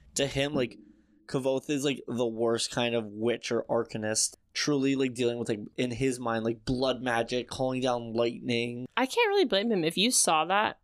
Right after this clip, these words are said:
Speaker 2: if you saw somebody doing that, like, that's fucked up.
Speaker 1: Yeah.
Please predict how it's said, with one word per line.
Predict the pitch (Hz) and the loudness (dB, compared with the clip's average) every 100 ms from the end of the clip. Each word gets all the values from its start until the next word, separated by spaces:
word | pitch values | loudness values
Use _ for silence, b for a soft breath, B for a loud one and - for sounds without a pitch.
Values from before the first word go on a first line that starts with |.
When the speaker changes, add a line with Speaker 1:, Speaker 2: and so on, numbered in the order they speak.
| _ | _
Speaker 2:
if | 190 | 0
you | 240 | 2
saw | 269 202 175 | 2 2 2
somebody | 185 180 180 165 | 0 0 2 2
doing | 156 165 | 2 2
that, | 180 185 | 2 2
like, | 165 165 | 0 0
that's | 170 190 - | 0 -2 0
fucked | - - - | -2 -2 0
up. | 151 - - | -2 -2 -4
Speaker 1:
Yeah. | 123 - 95 | -2 -2 -4